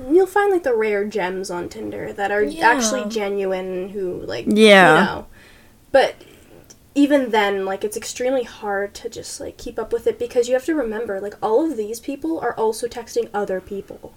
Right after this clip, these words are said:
Speaker 3: Yeah.
Speaker 1: Like, it's not just you and, like, this person. Like, you're texting other people and they're texting other people. So it's very hard to just, like,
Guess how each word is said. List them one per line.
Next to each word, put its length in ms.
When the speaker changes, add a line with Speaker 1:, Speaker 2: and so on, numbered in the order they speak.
Speaker 3:
Yeah. 460
Speaker 1:
Like, 220
it's 160
not 240
just 240
you 260
and, 180
like, 200
this 180
person. 480
Like, 160
you're 260
texting 400
other 140
people 580
and 220
they're 180
texting 420
other 140
people. 480
So 220
it's 120
very 200
hard 460
to 100
just, 320
like, 500